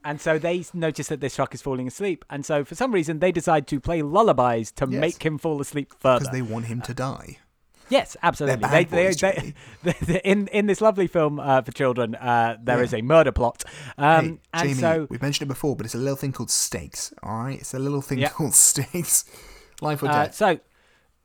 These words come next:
Speaker 1: Lightning McQueen falls out the back of the truck. He tries to catch up with the truck. He can't do it. He gets,
Speaker 2: He gets
Speaker 1: end up
Speaker 2: lost.
Speaker 1: going, he gets lost. He ends up trying to speed through and try to catch up to the truck, at which point a, uh, police car tries to stop him.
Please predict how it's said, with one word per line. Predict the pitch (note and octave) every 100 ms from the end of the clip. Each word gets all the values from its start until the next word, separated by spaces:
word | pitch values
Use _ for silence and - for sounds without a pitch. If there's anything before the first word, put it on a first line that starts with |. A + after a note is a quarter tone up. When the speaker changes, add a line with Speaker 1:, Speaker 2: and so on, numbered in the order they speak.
| _ _ _
Speaker 1:
Lightning | F#3 G#3 F#3 F#3
McQueen | D#3+ F3+ D#3
falls | F3+ D#3+
out | E3
the |
back | D3+ D3
of | D3
the |
truck. | - D3+ - _ -
He | F3
tries | E3 F#3+ -
to |
catch | F3 F#3 C#3+
up | G3+ F3+
with | F#3
the |
truck. | F3+ G#3 G3 -
He | - G3+
can't | F3 F3 C#3+
do | D#3
it. | A#2 A#2+
He | D3+
gets, | D#3+ B2
Speaker 2:
He | D3+
gets | D3+
Speaker 1:
end | D3
up | C#3
Speaker 2:
lost. | -
Speaker 1:
going, | E3 D#3 D3 _ -
he | C#3
gets | C#3 C#3
lost. | F3 G#3 - - - - _
He | - F3
ends | E3+ D#3+
up | E3+ D#3+ _ _
trying | - D3+
to | D3
speed | - - A#3 F3+
through | F#3+ F3 E3+ -
and | C#3+ C#3+
try | D3 C#3
to |
catch | C#3 C#3+ - C3+
up | C3+
to | -
the | B2+
truck, | - C#3+ - - _ -
at | D#3
which | F3+ -
point | E3 E3 - - C#3+
a, | C#3+ D3 C#3
uh, | C#3 C#3+
police | - G#3+ A#3
car | - D3 A2+ - _ _
tries | - C3+ -
to |
stop | - C3+ C#3
him. | A2